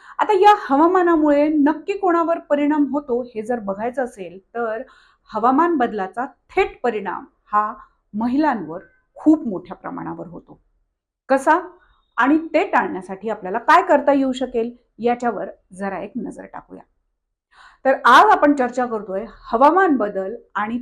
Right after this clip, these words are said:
त्याचा स्त्रियांवर होणारा परिणाम. महिला ह्या कृषी, जलव्यवस्थापन, त्याबरोबरीनं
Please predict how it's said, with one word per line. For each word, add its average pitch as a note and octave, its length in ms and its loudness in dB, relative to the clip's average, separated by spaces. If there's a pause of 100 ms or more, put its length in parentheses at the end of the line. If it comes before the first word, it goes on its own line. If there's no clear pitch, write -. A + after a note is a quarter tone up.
(120)
त्याचा A#3+ 440 -4 (120)
स्त्रियांवर D4 880 2
होणारा F3+ 440 -10
परिणाम. E3 400 -14 (880)
महिला F4 320 8
ह्या C#4+ 420 4
कृषी, F4 840 -4 (380)
जलव्यवस्थापन, B3 1000 2 (380)
त्याबरोबरीनं G#3+ 840 2